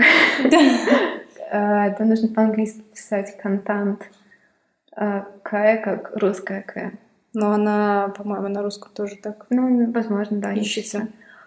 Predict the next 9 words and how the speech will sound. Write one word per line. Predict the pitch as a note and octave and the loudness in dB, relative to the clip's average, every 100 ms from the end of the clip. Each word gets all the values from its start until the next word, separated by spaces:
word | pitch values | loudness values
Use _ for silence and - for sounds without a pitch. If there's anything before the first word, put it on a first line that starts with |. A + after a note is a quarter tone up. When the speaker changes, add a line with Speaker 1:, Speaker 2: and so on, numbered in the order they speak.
| _ | _
Speaker 2:
Вот. | A3 A3+ A3 G#3+ - - | -2 2 2 2 0 0
Ну, | D4 C#4+ | 0 2
в | |
общем, | B3+ B3+ B3+ | 0 2 4
у | B3 | 6
неё | A#3+ B3+ B3+ | 8 8 6
такая | B3+ - A#3 A3+ A3+ A3 - - - | 4 0 6 8 8 4 -6 -8 2
плоская, | B3 A#3+ A#3+ - A3+ G#3+ G#3 G3+ G3+ - - | 6 6 2 -2 -2 0 0 0 -4 -6 -8
а, | A3 G#3+ G#3 G3+ G#3 | -4 -2 0 0 0